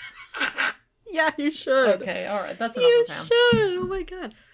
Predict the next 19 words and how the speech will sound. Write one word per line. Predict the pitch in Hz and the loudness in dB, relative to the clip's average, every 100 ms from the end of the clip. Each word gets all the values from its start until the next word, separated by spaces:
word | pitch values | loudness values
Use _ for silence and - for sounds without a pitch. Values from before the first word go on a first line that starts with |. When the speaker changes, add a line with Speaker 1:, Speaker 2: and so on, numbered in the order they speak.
| - | 0
Speaker 1:
No, | 302 | 2
I | 277 | 4
need, | 285 320 | 4 2
I | 262 | 2
need, | 320 | 0
like, | 302 | 0
a | 247 | -2
twenty-year-old | - 269 254 240 226 196 | -2 0 2 4 2 2
Mads. | 175 151 - - - - | -2 -6 -8 -18 -14 -10
That's | 233 | -6
what | |
I | 240 | -4
need | 233 | -4
to | 208 | -4
look | 180 160 | -4 -2
at | 233 | -2
Speaker 2:
I | |
Speaker 1:
right | - | -2
Speaker 2:
couldn't, | 302 302 | -2 -2